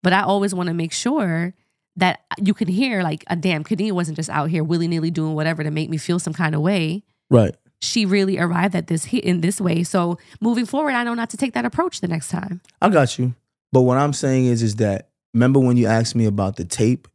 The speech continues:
Speaker 2: and watching the tape?
Speaker 1: Mm-hmm.
Speaker 2: If I play the tape back and we're having a conversation or a discussion about something that happens, you sometimes tend to think that you said or did things a certain way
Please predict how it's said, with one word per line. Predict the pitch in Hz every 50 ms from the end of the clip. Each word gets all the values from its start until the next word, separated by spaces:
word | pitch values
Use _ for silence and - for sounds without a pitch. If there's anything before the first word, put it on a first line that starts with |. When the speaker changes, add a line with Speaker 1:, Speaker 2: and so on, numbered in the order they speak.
| _
Speaker 2:
and | - 92 90 87
watching | 80 87 104 117 - - 120 117
the | 113 113
tape? | 110 - 120 120 127 131 -
Speaker 1:
Mm-hmm. | - 101 98 95 - - 247 - _ _ -
Speaker 2:
If | 143 131 151
I | 110
play | 113 - - 165 170
the | 170 165
tape | 151 - 151 139 120 117
back | 117 113 107 101 101 - _
and | 110 107 104 107
we're | 127 131
having | 127 131 123 117 117 113
a | 110 101
conversation | - - 120 113 104 101 - - 117 113 - - 101 -
or | - 92 117 123
a | 117
discussion | 117 107 - - 117 113 110 - 117
about | 110 101 98 98
something | - - 120 113 113 123 113 110
that | 107 104
happens, | 107 117 117 120 117 - 123 127 123 - - - _ _ _ _ _
you | - 113 131 156 185 208 208
sometimes | 185 - - 147 135 - 147 135 131 127 120 110
tend | - - 135 127 117
to | - 101
think | - - - 139 147 160 -
that | 135 127 - -
you | 147 123
said | - - 131 131 135 131
or | 123 107
did | 104 110 123 127 127
things | - 127 120 117 117
a | 120 113
certain | - - 127 101 - 127 123
way | 123 127 131 139 151 147